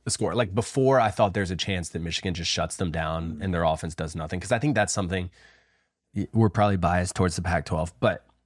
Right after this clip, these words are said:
you hear about these crazy offenses and then suddenly they play good defenses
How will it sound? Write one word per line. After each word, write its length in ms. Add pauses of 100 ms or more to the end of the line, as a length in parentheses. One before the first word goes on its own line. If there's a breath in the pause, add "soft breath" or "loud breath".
you 140
hear 220
about 180
these 180
crazy 300
offenses 640
and 140
then 180
suddenly 460
they 100
play 200
good 240
defenses 680